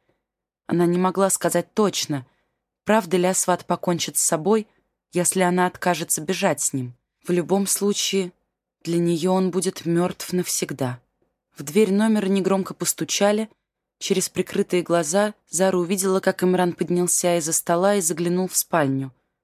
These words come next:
Убедившись, что жена спит, он пошёл открывать. Эта проверка насторожила, и Зара прислушалась. Возможно, получится по голосу определить, кто к ним пришёл.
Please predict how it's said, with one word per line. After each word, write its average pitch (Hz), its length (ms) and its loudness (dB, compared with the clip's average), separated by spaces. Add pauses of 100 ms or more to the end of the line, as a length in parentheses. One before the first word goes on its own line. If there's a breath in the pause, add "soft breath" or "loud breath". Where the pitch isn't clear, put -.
(120)
Убедившись, 160 600 -2
что - 220 -2
жена 156 240 2
спит, - 460 -2 (380 soft breath)
он 170 160 0
пошёл 175 360 0
открывать. 156 640 -4 (920)
Эта 151 200 -2
проверка 160 500 0
насторожила, 160 840 0 (360)
и - 100 -6
Зара 160 280 2
прислушалась. 170 920 -4 (640)
Возможно, 160 480 0
получится 165 560 -2
по 170 140 0
голосу 165 460 2
определить, 160 600 0
кто - 200 -2
к - 100 -8
ним 147 140 2
пришёл. 143 520 -2